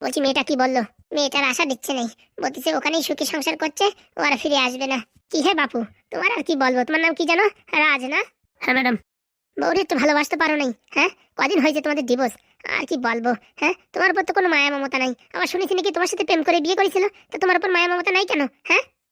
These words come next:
আমার মনে হয় কি, ওরা মনে হয় কোনো গুণগান করিছে। আরে ধুস, ওইসব হাবিজাবি কথা বাদ দাও তো, গুণগান করিছে, ওইসব কথা বললি তো মানে নাকি, হ্যাঁ? বলছি ম্যাডাম, হতেও পারে গুণগান করিছে, নাই তো আগে আমার, হ্যাঁ, রাজরে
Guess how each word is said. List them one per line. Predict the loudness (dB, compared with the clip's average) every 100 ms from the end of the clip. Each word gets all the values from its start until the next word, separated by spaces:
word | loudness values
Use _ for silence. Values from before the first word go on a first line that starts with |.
| _
আমার | 0 2
মনে | 2
হয় | 4
কি, | 2 2 0
ওরা | 0 2
মনে | 4
হয় |
কোনো | 2 4
গুণগান | 4 2 2
করিছে। | 0 -2
আরে | -4 -6 -2 0 4
ধুস, | 2 2 -10 -12
ওইসব | -6 -2
হাবিজাবি | 0 0 -2
কথা | -2
বাদ | 0 0
দাও | 0
তো, | 0 -4 -2
গুণগান | 0 0
করিছে, | -2 -2 -2
ওইসব | -6 -8 -6 -2
কথা | 0
বললি | 2 2
তো | 4
মানে | 4
নাকি, | 2 2
হ্যাঁ? | 2 0 -2 _ _ -4
বলছি | -2 0
ম্যাডাম, | 2 2 -4 -6
হতেও | -4 -2 0
পারে | 2
গুণগান | 2 2 0
করিছে, | 0 -2 -4 -6 -8 -2
নাই | 2
তো | 2
আগে | 2
আমার, | 2 0 -4
হ্যাঁ, | 0 2
রাজরে | 2 2